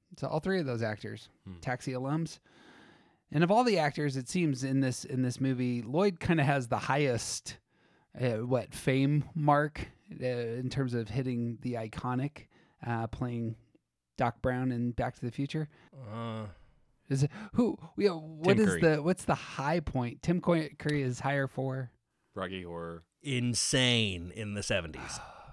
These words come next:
Speaker 1: Okay, you got, you might have got me on that one.
Speaker 3: But I would also argue,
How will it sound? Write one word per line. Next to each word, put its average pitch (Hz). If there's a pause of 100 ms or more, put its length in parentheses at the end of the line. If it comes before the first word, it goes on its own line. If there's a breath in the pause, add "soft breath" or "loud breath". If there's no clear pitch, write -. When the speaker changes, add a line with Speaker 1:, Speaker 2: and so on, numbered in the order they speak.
(140)
Speaker 1:
Okay, 117
you 107
got, 110
you 127
might 131
have 78
got 98
me 98
on 95
that 107
one. 101
Speaker 3:
But 175
I 170
would 175
also 202
argue, 160